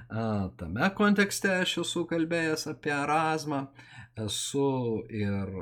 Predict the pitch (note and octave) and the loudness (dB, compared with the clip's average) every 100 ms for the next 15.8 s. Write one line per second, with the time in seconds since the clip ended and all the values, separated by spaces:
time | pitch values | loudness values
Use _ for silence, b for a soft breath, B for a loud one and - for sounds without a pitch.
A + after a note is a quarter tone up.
0 | - - F#2+ - - A#3+ A#3 G3 F3+ F3+ | -8 -8 -6 0 6 6 6 0 0 0
1 | E3+ D3+ C3 - - A#2+ A2+ G#2+ A2+ A#2+ | 0 0 -4 -8 -10 -6 -4 -4 -6 -4
2 | C3+ D3 D3+ B B B - B2 A#2 F2+ | -4 -4 -8 B B B -6 -4 -2 -4
3 | G#2 G#2 G2 A2+ B2+ B2 - B2 C3 B2+ | -4 -4 -4 -4 -4 -6 -6 -4 -4 -4
4 | A2 - G2+ G#2+ A2 G#2+ A2 G#2 G2 G2+ | -8 -8 -8 -4 -4 -6 -6 -6 -6 -10
5 | _ _ _ _ G#2 A2+ A2+ B2 D3+ A2+ | _ _ _ _ 0 4 4 4 4 2
6 | - - G#2+ A2+ A2 G#2+ F#2 E2+ - A#2 | -4 -8 -2 -2 -2 -6 -8 -10 -4 0
7 | A2+ G#2+ G2 - B B B B - G2+ | 0 -2 -6 -6 B B B B -6 -2
8 | G2+ F#2+ F#2 E2+ E2+ - - C3 C3 B2+ | 0 0 -2 -6 -8 -10 0 2 4 4
9 | A2 G2 F#2+ F#2 F#2 - - G2+ F2+ G2 | 2 0 -2 -4 -8 -12 -14 -8 -4 0
10 | A#2 A2+ G2+ F#2+ - - G2 F2+ F#2+ G2 | 2 2 0 -6 -16 -12 -8 -8 -8 -6
11 | E3 G3+ G#3+ G3+ B B - F#3 G3 F#3+ | -2 4 4 4 B B -4 -2 0 0
12 | F#3+ F#3 F3 D#3+ D3+ F#3 F3+ F3+ F3 F3+ | 0 -2 -2 -4 -2 0 0 -2 -2 0
13 | G3 G3 G3 E3 D#3 E3 E3 E3+ F3+ F3 | 2 4 2 0 -2 0 0 -2 -2 0
14 | F3+ F#3+ - F3 E3+ D#3+ - E3+ D#3+ D#3+ | 2 2 0 -2 -2 -4 -4 -2 -2 0
15 | F3+ E3 D#3+ F3 F3 F3 E3 D#3+ | 0 -2 -2 0 2 2 2 0